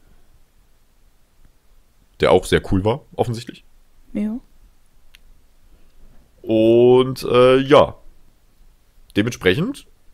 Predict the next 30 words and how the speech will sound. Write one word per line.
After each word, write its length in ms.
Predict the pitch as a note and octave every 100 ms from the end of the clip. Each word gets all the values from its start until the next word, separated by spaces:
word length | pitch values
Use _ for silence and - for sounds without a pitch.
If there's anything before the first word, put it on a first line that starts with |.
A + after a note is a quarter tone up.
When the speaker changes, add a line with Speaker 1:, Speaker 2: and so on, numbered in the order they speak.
| - _
Speaker 1:
Harry 380 | F2+ F#2 C#3+ C4 - -
soll 260 | F#2+ G#2
jetzt 180 | C#3+ -
in 120 | G3
Zukunft 540 | - - G#2 E3+ - _ -
der 140 | F3+
Sucher 480 | D#3 G2+ - F#2 A2+ -
der 200 | F2+ G2 - -
Quidditch-Mannschaft 800 | - D#2 F#2 - D2 D2 D#2 -
von 200 | - C3
Gryffindor 460 | F2 F#2 E2 D2 C2+
sein. 280 | C#2 B1 - _ _ _
Obwohl 320 | C#3+ A2 B2+
er 60 | F#3
Erstklässler 580 | A#2 - - B2 B2 G2+
ist, 360 | A#2 - - - _ _ _
obwohl 360 | E3 B2+ D3
er 360 | D3+ D3 D3 D3 _ _ _ - -
quasi 300 | G2+ G2 G#2+
irgendwie 320 | G2+ G2 G2+
eine 100 | E2+
Schulregel 500 | - A2 G#2 G#2 F#2
gebrochen 420 | D#2+ F2 - F2+
hat 160 | F2 F2+
und 140 | E2+
so. 380 | F#2+ E2+ E2+ - _ _ _ _ _ _ _ _ _
Schlussendlich 840 | - G#3+ - C3+ B2+ C3 - - _ -
hatte 180 | B2 D#3
das 160 | D3
alles 480 | - D#2 D#2 -